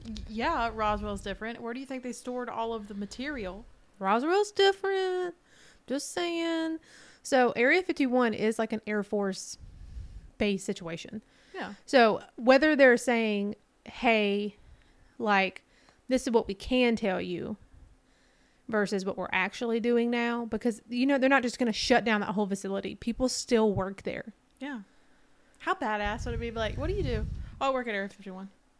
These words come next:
Speaker 2: You can't say you work there.
Speaker 1: What do you say? "I work at, like, the local McDonald's"?
Speaker 2: No, I think you're, you just, you're like, "Oh, I'm a"
Speaker 1: "I work for the government."
Speaker 2: Yeah,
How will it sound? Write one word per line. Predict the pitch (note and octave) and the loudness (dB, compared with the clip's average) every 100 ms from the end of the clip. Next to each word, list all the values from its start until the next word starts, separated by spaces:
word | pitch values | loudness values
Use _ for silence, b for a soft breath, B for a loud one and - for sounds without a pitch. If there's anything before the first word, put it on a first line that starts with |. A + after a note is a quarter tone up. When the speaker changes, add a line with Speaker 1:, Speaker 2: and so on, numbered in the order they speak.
| _ | _
Speaker 2:
You | B3+ | 0
can't | C4 E4 B3 | 4 4 4
say | C#4 | 4
you | E4 G4 | 6 8
work | C4 - | 6 4
there. | G3+ G#3+ - - - - - - - - - - - - - _ _ _ _ | -2 -2 -12 -20 -20 -20 -20 -20 -20 -20 -20 -20 -20 -20 -20 _ _ _ _
Speaker 1:
What | - | -14
do | |
you | D4 | -12
say? | D#4 | -8
"I | C#4 | -8
work | A3+ | -8
at, | A3+ | -10
like, | A3+ | -12
the | A3+ | -10
local | A3 A3+ A3+ | -8 -8 -10
McDonald's"? | A3 A3+ A#3+ C4+ C4 - | -8 -6 -6 -6 -10 0
Speaker 2:
No, | B3+ F4 | 4 6
I | B3 | 6
think | B3 D4+ | 6 2
you're, | D4 | 0
you | B3 A#3+ A#3+ | 0 -2 -2
just, | B3 - | -4 -4
you're | B3 B3 | -2 0
like, | A3 G#3+ | 0 0
"Oh, | A#3 A3+ | 2 4
I'm | G#3+ G#3+ | 2 2
a" | G#3 | 0
Speaker 1:
"I | G#3 | 0
work | A3 A3 | -2 -4
for | G3+ | -8
the | |
government." | F#3+ F3 F3+ - - - | -8 -8 -12 -18 -14 -4
Speaker 2:
Yeah, | B3 G3 | -2 -2